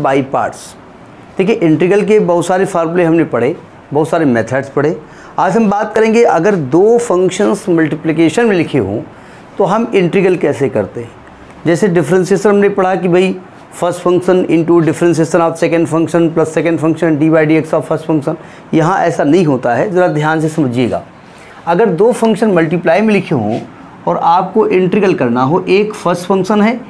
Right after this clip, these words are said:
into एक सेकंड फंक्शन है और इसको इंटीग्रेट करना है, ठीक है, तो इसका फार्मूला होता है first function into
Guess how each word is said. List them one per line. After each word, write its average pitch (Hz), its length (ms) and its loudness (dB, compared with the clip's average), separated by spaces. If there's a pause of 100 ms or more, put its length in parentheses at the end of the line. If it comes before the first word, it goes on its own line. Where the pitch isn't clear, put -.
(300)
into 185 440 0
एक 202 180 0
सेकंड 139 420 0
फंक्शन 113 300 -6
है - 720 -20
और 165 140 -2
इसको 185 380 0
इंटीग्रेट 190 600 0
करना 110 220 -2
है, - 100 -12 (600)
ठीक 208 140 0
है, 185 100 0 (840)
तो - 80 -2
इसका 240 280 0
फार्मूला 190 420 2
होता 190 340 2
है 156 240 0 (1000)
first 180 280 -4
function 208 340 0 (760)
into 175 320 2